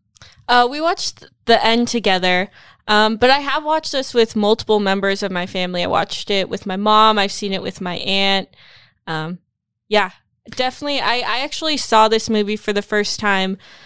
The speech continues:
Uh, my friend got early screening tickets, so I saw it two weeks or so before it came out,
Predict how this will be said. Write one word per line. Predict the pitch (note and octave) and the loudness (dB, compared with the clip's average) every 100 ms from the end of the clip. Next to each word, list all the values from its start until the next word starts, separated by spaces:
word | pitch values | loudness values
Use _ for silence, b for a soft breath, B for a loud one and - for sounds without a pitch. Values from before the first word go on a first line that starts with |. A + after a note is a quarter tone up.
| B - | B -2
Uh, | G3+ | 0
my | G3+ G3 | 2 0
friend | - A3+ B3+ | 0 0 2
got | G#3 - - | 2 0 -4
early | G#3+ A3 G#3+ | 2 2 2
screening | - - G#3+ A3 G3 | 0 -2 0 0 -2
tickets, | G3 F#3 E3+ - | -6 -4 -6 -4
so | F3+ | -4
I | G3 | -2
saw | G#3 F#3+ | 0 0
it | - | 0
two | - A3+ | -6 -4
weeks | A3 G#3+ - - - - - | -4 -4 -6 -10 -10 -12 -8
or | A#3 | -6
so | - B3 | 0 2
before | A#3+ - A3 | 2 2 0
it | G3+ | 0
came | - G#3 | -4 0
out, | G#3+ G3+ F#3+ | 2 2 0